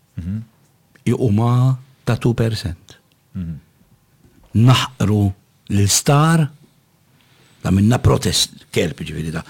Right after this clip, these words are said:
Speaker 2: minna protesta. Għamilna monument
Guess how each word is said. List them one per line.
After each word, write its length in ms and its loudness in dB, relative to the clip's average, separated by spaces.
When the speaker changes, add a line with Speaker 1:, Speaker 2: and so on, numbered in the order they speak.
Speaker 2:
minna 240 2
protesta. 640 -4
Għamilna 240 6
monument 680 4